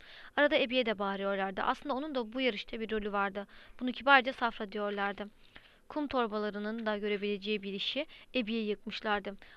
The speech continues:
Ayaklı kum torbasıydı Abby. Komutu aldı mı koşa koşa bir küpeşten diğerine gidiyor, sürekli aralıklarla da midesini boşaltıyordu. Erkeklerin ise kustuğu yoktu. Onlar pahalı yelken ayakkabılarını gıcırdatarak koşuşturup bağırmakla meşguldü.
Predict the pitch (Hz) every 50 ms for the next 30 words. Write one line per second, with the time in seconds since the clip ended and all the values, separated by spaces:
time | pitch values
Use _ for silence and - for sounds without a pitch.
0 | - - 247 254 262 262 - - 285 - - - 302 285 - 262 226 214 208 202
1 | - - - 220 202 196 202 202 196 202 196 202 - _ - - - - - -
2 | - 254 247 240 - - 392 - _ - - 240 233 226 - - 294 - - 240
3 | 233 233 233 262 269 254 262 - - 269 - 302 - 247 226 - 269 226 247 233
4 | - - - 240 233 - - 247 247 254 254 240 247 240 233 240 247 240 220 214
5 | 196 214 220 262 - - - - - - - - 302 285 - 269 254 240 247 262
6 | 262 - 277 262 247 226 220 254 269 262 247 220 226 - - 240 220 214 208 -
7 | - 208 202 202 196 - 208 202 196 196 190 202 196 - _ - - - - -
8 | - - - 240 233 - 254 - - 262 262 247 - 277 - - - - - 254
9 | 254 240 233 214 - - - 202 190 220 226 214 214 208 - 220 214 214 214 262
10 | 269 254 233 - 233 233 233 220 220 - 226 214 208 214 208 214 208 - 214 214
11 | 226 220 220 - 262 233 247 247 - - 240 220 - - - - - 240 277 294
12 | - - - - - - - - 233 226 226 226 220 247 240 226 - - 208 202
13 | 196 190 - - 208 202 196 196 196